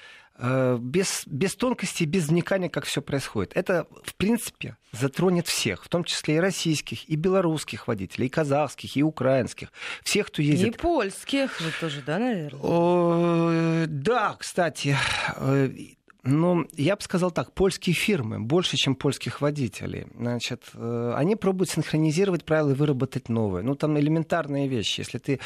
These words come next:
Speaker 1: сорок пять часов работал, ты минимум должен там неделю дома провести или отоспаться. Ну, минимум.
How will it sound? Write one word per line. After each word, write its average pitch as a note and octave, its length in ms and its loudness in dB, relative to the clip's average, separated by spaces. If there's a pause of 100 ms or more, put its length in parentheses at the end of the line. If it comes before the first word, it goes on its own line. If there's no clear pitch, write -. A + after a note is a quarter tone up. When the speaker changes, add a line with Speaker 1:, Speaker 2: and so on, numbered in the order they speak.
(180)
Speaker 1:
сорок D3 320 0
пять C3+ 140 -2
часов - 340 -2
работал, C#3+ 420 2
ты C3 160 0
минимум D3 400 4
должен A#2 300 2
там A#2+ 120 2
неделю A#2+ 360 2
дома A2 300 2
провести G2 520 -4
или G#2 80 0
отоспаться. G#2+ 720 -4
Ну, C3 140 0
минимум. A2+ 480 2